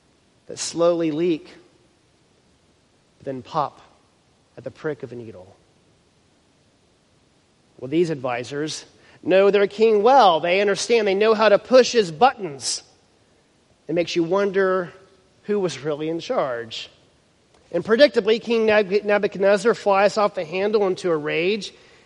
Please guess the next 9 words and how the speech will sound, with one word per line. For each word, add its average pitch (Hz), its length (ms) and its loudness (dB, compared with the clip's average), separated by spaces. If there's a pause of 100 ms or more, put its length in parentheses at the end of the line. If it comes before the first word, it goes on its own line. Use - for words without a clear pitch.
and 170 120 -6
commands 196 560 -2
these 180 200 -2
Hebrew 196 340 -2
men 170 300 0
to 165 120 -4
appear 180 300 -2
before 202 400 0
him. 147 320 -8